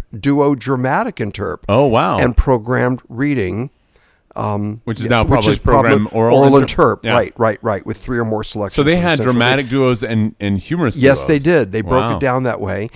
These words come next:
Speaker 1: And there were other events, too. Well, it's the same thing. Like,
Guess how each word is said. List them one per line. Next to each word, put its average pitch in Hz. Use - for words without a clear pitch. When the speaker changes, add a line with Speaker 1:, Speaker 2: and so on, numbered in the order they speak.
Speaker 1:
And 139
there 131
were 131
other 196
events, 151
too. 139
Well, 135
it's -
the 190
same 208
thing. 175
Like, 135